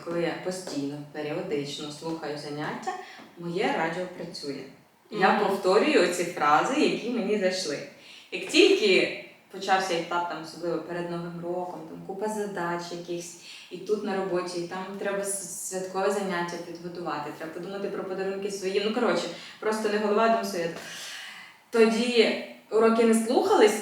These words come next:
Speaker 1: і тоді я прям відчувала, що не вистачає.
Speaker 2: Мгм.
Speaker 1: Мені не вистачає цієї підпитки, е, для того, щоб це все видавати.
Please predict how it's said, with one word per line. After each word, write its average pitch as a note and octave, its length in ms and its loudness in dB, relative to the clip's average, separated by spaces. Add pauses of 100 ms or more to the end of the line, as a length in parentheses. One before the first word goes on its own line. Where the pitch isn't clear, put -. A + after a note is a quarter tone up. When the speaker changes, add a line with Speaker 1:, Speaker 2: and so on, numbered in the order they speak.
Speaker 1:
і G#3 100 -4
тоді G3+ 220 0
я G#3 200 6
прям G3 460 -2
відчувала, G#3+ 480 2
що G#3+ 500 0 (640)
не F#3+ 60 -4
вистачає. F#3+ 680 -6 (640)
Speaker 2:
Мгм. G#3 360 -6
Speaker 1:
Мені F#3 220 -2
не F#3+ 140 -2
вистачає G3+ 460 -2
цієї F#3+ 220 -2
підпитки, G3+ 840 -2 (440)
е, E3+ 720 0
для F3+ 100 0
того, G#3+ 260 0
щоб G#3 200 -4
це F#3+ 120 -4
все F#3+ 220 -4
видавати. F3+ 600 -2